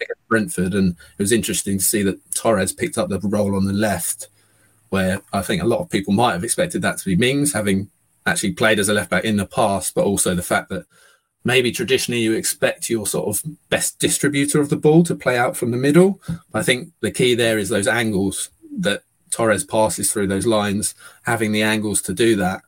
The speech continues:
is why he played in that position. But obviously that was because Moreno was out. So Moreno's a key player when fit. So like you said, if, when he is fit, it is very possible that we'll see plenty of Konsa and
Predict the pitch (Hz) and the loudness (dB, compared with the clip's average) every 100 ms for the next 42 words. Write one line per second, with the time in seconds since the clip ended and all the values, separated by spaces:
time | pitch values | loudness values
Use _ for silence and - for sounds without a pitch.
0 | _ - 98 113 104 90 104 92 107 98 | _ -6 -2 0 0 0 -4 -2 -2 0
1 | 95 87 92 110 - 90 87 - - 120 | -2 -4 -2 -2 0 0 -2 -2 -2 0
2 | 104 107 92 107 139 87 87 - 90 90 | 0 -2 0 0 -2 -4 -2 0 2 2
3 | 87 - 85 90 - - - 170 170 _ | 2 2 0 -2 -2 -4 -2 -2 -2 _
4 | - - _ _ _ 185 98 95 85 85 | -20 -20 _ _ _ 0 2 2 2 0
5 | 87 101 87 95 90 87 123 - 196 170 | 0 0 0 0 0 -2 -4 -6 0 2
6 | 170 - 196 170 - - - 190 107 - | 2 0 -2 -2 -6 -8 -2 0 0 0
7 | 104 101 92 - - 113 110 110 110 120 | -2 0 0 -2 -4 2 2 4 4 2
8 | - - 85 - _ _ _ - 87 90 | 0 -4 -6 -8 _ _ _ -2 0 0
9 | 95 95 85 90 - 98 85 87 92 - | 0 0 -2 -2 -4 -2 -2 0 0 0
10 | 175 170 - _ _ - 98 - - - | 2 0 -2 _ _ -4 -2 0 -4 0
11 | 90 87 87 87 87 | 0 2 0 0 -2